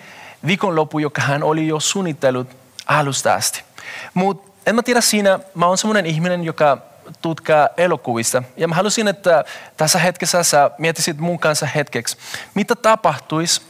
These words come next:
jos sä menisit katsomaan joku elokuva, elokuvateatteris-, te-, teatteriin. Ja, ja sä olisit vähän myöhässä ja ainoa, äm, osa sitä leffasta, mitä sä pääset näkemään, on se, se viimeinen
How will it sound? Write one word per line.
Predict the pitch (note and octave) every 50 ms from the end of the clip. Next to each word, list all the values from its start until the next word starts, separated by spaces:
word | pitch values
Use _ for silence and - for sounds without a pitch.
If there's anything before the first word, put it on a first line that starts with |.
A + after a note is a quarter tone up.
| _ _ _ _ _ _ _ _ _ _ _ _ _ - - -
jos | D#3 D#3 -
sä | - D#3+
menisit | D#3 D#3+ F3 F#3 E3+ - G3+ G3 - - - - - - - - -
katsomaan | - F#3+ F#3+ - G3+ G3 F#3
joku | F3+ F3 - E3+ E3 -
elokuva, | F3 F3+ F3+ D3+ - - C3+ C3 C3 B2+ B2+ - - - - - _ _ -
elokuvateatteris-, | - D#3 D#3 D3+ C#3+ C#3+ C3+ B2+ - C#3 C3+ C3 - B2+ A#2+ A2+ B2 - - - _ _
te-, | - C3+ C3
teatteriin. | - E3 D#3+ D3 C3 C#3 A#2+ A#2 A2+ A#2+ A#2+ - - - - - - - - -
Ja, | C#3 D3 D3 D3+ D3 D3 C#3+ - - - -
ja | E3 E3+ E3
sä | - F3+ E3+ E3+ D#3+ - - -
olisit | F3+ G#3+ A3+ A#3 A3+
vähän | F#3+ G3 G#3 G#3
myöhässä | G#3 G#3 G#3+ G3+ G3 F#3+ - F#3 F3
ja | F3 E3+ E3 D#3+ D#3 C3 - - - - _ _ -
ainoa, | D3+ F#3+ G#3+ A3 A3+ A3+ A3+ A3 G#3+ G3+ G#3+ - - - - - - - - - - - D#3 D#3 D#3 D#3+ D#3 D#3
äm, | D#3 D#3 D#3 D3+ D3+ D#3 - - - _ _ _ - - - - - - - - - - - - -
osa | F3 G3 G#3 - G#3+ G3 E3+
sitä | - F3+ D#3 - E3+ E3
leffasta, | E3+ F3+ F3 E3 D3+ - D3+
mitä | C#3+ C#3 C3+
sä | - C3+
pääset | - C#3+ C#3+ - D3
näkemään, | D3+ D#3+ E3 - D#3 C#3+ C3+ C3 C3 C3+
on | C3+ C3+
se, | - - C#3+ D3 D3+ D3 - - - - - -
se | - - D#3
viimeinen | E3 F3 F#3 F#3 F#3 F#3 F3+ F3 F3 E3